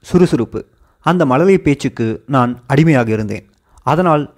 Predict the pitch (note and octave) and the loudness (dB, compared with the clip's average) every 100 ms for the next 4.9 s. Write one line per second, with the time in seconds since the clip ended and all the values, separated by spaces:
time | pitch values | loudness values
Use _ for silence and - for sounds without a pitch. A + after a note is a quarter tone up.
0 | A2+ C3 F#3 G3 D#3 D3 C#3 B2 A#2+ A2+ | -4 2 2 2 0 0 0 0 0 0
1 | A2 A2+ _ D3 C#3 A#2+ C3 B2 A2 G2+ | -4 -6 _ -4 -2 -2 -2 -2 -4 -8
2 | - _ _ _ _ _ _ _ _ - | -12 _ _ _ _ _ _ _ _ -2
3 | D3 G#3+ F#3 D3+ C3+ C3 C3 D3+ C#3+ - | 0 2 2 0 -2 -4 -4 -2 0 -2
4 | D3 G3 C3+ D3+ D#3+ B2 A#2 A2+ | -2 2 2 2 2 0 -2 -4